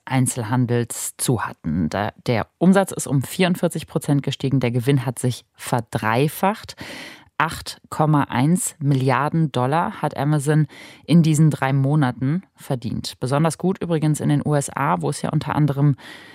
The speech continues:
Schecks gab's für Verbraucherinnen und Verbraucher. Ein guter Teil dieses Gewinns kommt aber nicht vom Onlinehandel, sondern von der Tochter Amazon Web Services. Das ist die Cloud-Sparte, bei der Firmen also zum Beispiel Speicherplatz auf Servern mieten.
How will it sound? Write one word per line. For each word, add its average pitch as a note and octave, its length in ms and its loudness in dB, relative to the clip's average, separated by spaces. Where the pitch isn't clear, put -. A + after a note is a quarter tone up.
Schecks - 500 -2
gab's D#3+ 340 0
für E3+ 120 0
Verbraucherinnen C#3+ 680 0
und - 120 0
Verbraucher. D3 840 0
Ein C#3 320 0
guter A3+ 260 2
Teil D3+ 240 0
dieses C#3 260 -6
Gewinns C#3 360 0
kommt D#3+ 440 0
aber C#3+ 300 2
nicht D3+ 420 2
vom B2+ 380 -2
Onlinehandel, E3 680 2
sondern C#3+ 320 2
von - 180 -2
der B2+ 100 -4
Tochter - 440 -6
Amazon C#3 420 2
Web C#3+ 300 0
Services. F#3 680 0
Das - 180 -2
ist - 160 -6
die C3+ 40 -8
Cloud-Sparte, D#3 760 -2
bei C3 160 -2
der C3 160 -2
Firmen E3+ 380 2
also C#3 260 -2
zum C3+ 200 -4
Beispiel B2 280 -4
Speicherplatz C#3 800 -4
auf - 220 -6
Servern D#3 440 2
mieten. D3 420 4